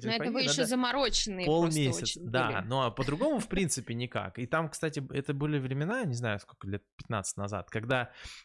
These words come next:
Speaker 2: а, сотрудники звонили, э, там, в другие города по личным вопросам, там, потому что дешевле было, а, или там вообще в
Speaker 1: Конечно.
Speaker 2: другие, другие
Speaker 1: <laughs>
Speaker 2: страны. Потом приходит огромный счет,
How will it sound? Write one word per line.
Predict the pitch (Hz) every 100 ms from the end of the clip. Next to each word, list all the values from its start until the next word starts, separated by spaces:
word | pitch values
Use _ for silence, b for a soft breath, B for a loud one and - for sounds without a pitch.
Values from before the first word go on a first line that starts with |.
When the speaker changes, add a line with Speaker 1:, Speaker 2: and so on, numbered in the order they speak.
| -
Speaker 2:
а, | 107 104 104 101
сотрудники | - 110 185 170 120 113
звонили, | 107 117 147 123 107 101 98 98
э, | 98
там, | 92
в | 104
другие | 117 123 160
города | 117 113 95 92 117 123 117 110 -
по |
личным | 113 113 - 113
вопросам, | 104 107 110 107 104 107 98
там, | 101
потому | - 117
что | 117 120
дешевле | 113 - 120 110 107
было, | 104 107 104 113 B B 156 139 -
а, | -
или | 107
там | 104 104
вообще | 104 156
в | 143
Speaker 1:
Конечно. |
Speaker 2:
другие, | 131 123 127 120 120
другие | 117 120 120 117
Speaker 1:
<laughs> |
Speaker 2:
страны. | - 113 120 127 117 110
Потом | - 135
приходит | 131 127 143 131
огромный | 123 127 131
счет, | - 208 208